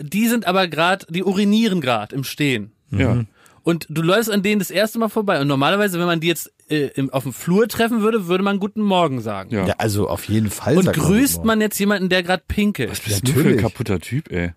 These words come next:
Speaker 3: Klar.
Speaker 2: Ey, warum nicht?
Speaker 1: Der gerade pinkelt.
Speaker 2: Hä? Also
Speaker 3: Hä?
Speaker 2: das ist wirklich, ich hab mich jetzt echt gefreut auf so eine, äh, so eine relatable Bürostory oder so.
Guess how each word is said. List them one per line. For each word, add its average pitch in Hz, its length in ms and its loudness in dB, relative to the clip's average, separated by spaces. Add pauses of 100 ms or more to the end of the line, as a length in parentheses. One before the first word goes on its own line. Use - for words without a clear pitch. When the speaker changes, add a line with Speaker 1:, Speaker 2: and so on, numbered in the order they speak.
Speaker 3:
Klar. 123 360 -4
Speaker 2:
Ey, 92 120 -4
warum 120 320 2
nicht? 135 380 -2 (600)
Speaker 1:
Der 180 120 -2
gerade 269 280 0
pinkelt. 180 440 -2
Speaker 2:
Hä? 127 200 2 (280)
Also 127 180 2
Speaker 3:
Hä? 165 60 4
Speaker 2:
das 160 140 2
ist 170 140 -2
wirklich, 175 260 0
ich - 40 -8
hab 147 100 -2
mich 127 120 -4
jetzt 143 180 -2
echt 180 180 -4
gefreut 170 400 0
auf 135 140 0
so 151 100 -2
eine, 127 500 0 (160)
äh, 120 40 -4
so 123 160 -6
eine 123 120 2
relatable 131 840 0
Bürostory 151 800 0
oder 139 160 0
so. 135 180 -2